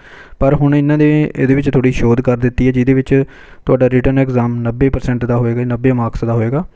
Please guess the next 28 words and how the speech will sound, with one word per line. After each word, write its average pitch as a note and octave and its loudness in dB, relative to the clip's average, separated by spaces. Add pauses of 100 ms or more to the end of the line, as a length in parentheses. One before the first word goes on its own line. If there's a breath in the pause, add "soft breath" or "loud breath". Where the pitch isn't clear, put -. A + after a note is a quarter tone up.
(520 soft breath)
ਤੇ C3+ 4
ਜਿਹੜਾ C3+ 2
ਤੁਹਾਡਾ C3+ 2
ਐਕਸਪੀਰੀਅੰਸ C3 0
ਹੈ B2 -2 (260)
ਤੇ - -6
ਉਹ C#3 0
ਦਸ A#2+ 0
ਪਰ, C3 -6 (140)
ਅ, - -2
ਦਸ B2+ 0
ਮਾਰਕਸ A#2 -4
ਦਾ A2 -4
ਹੋਏਗਾ। A#2+ -4 (280 soft breath)
ਟੋਟਲ C3+ 2
ਮਾਰਕਸ C3 0
ਹੰਡਰਡ A#2+ -2
ਹੋਣਗੇ। C3 -2 (440 loud breath)
ਹੰਡਰਡ C3+ 0
ਦੇ D3+ 2
ਵਿੱਚੋਂ C#3+ 0
ਜਿਹੜਾ C3+ 2 (180)
ਮਤਲਬ A#2+ -2 (560)
ਵੱਧ B2+ 0
ਮਾਰਕਸ C3 0
ਲੈ A#2+ 0
ਕੇ A#2 -6
ਜਾਵੇਗਾ B2+ -4